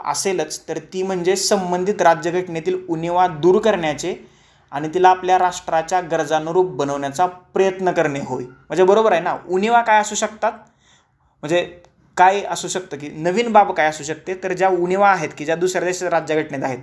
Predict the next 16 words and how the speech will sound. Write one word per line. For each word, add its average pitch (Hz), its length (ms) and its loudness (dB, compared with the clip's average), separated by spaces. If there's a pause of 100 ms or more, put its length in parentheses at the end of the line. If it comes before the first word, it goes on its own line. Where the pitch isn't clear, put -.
तर 139 80 -6
त्या 170 120 2
दूर 175 320 4
करणं 196 300 0 (680)
आणि 160 240 -2
त्या 233 140 4 (120)
तरतुदी 214 640 0
किंवा, 180 480 2 (120)
अ, 165 100 -4 (440)
मसुदा 175 540 2 (180)
जशाचा 190 500 0 (120)
तसा 202 400 0
न 165 240 0
स्वीकारता 196 720 0 (520)
आपल्या 170 520 2
देशाच्या, 185 1040 0